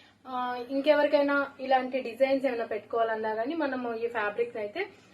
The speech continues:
ఆ, యూజ్ చేసుకోవచ్చు అనమాట. చాలా బాగుంటాయి శారీస్. And ప్లెయిన్ శారీస్ కూడా, అసలు ఈ శారీస్ ఎప్పుడు తెప్పించినా కానీ, ఆ, mostly out of stock అండి. ఆ, చాలా బాగా సేల్ అవుతున్నాయి అనమాట. మనకి కాస్ట్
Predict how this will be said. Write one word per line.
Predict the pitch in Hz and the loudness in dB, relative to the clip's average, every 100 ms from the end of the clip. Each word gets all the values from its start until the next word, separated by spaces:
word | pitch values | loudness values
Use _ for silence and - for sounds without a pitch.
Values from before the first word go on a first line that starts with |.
| - | -16
ఆ, | - 226 | -8 -6
యూజ్ | 240 254 254 | 0 -2 0
చేసుకోవచ్చు | 233 202 208 202 208 | -2 0 0 0 -2
అనమాట. | 202 196 202 349 359 | -4 -6 -2 -4 0
చాలా | 247 214 240 | 0 0 0
బాగుంటాయి | 233 220 214 226 220 | 2 0 -2 -6 -4
శారీస్. | 208 190 208 208 | -4 -2 -4 -2
And | 294 247 220 214 208 - - _ - | -2 -2 -2 -4 -6 -12 -20 _ -8
ప్లెయిన్ | 262 277 359 | -2 0 0
శారీస్ | 339 294 269 262 - | 2 2 2 -2 -4
కూడా, | 254 240 240 240 | 0 0 0 -4
అసలు | 247 262 | -8 -6
ఈ | 262 262 254 | -6 -6 -6
శారీస్ | 262 247 311 294 | -6 -4 0 0
ఎప్పుడు | - - 339 | 0 -4 -4
తెప్పించినా | 320 294 - 269 - 262 | 0 0 0 -8 -4 -2
కానీ, | 240 233 359 - - - - | -2 -2 -4 -8 -20 -20 -12
ఆ, | 240 233 | -6 -4
mostly | 233 233 285 349 349 359 | -4 -2 0 0 2 4
out | 262 240 | 4 4
of | 262 247 | 0 0
stock | 247 208 220 | 0 0 0
అండి. | 208 262 392 - - - 226 | -2 -4 -6 -10 -20 -18 -12
ఆ, | 214 214 208 | -6 -6 -6
చాలా | 240 220 269 | -6 -2 2
బాగా | 285 262 254 | 4 4 4
సేల్ | 254 254 220 | 0 0 4
అవుతున్నాయి | 226 220 220 208 | 6 4 0 -4
అనమాట. | 208 202 202 | -2 -4 -4
మనకి | 277 269 220 220 226 220 208 | -6 -6 -8 -10 -6 -4 -2
కాస్ట్ | - - 226 226 254 - | -2 2 4 4 2 2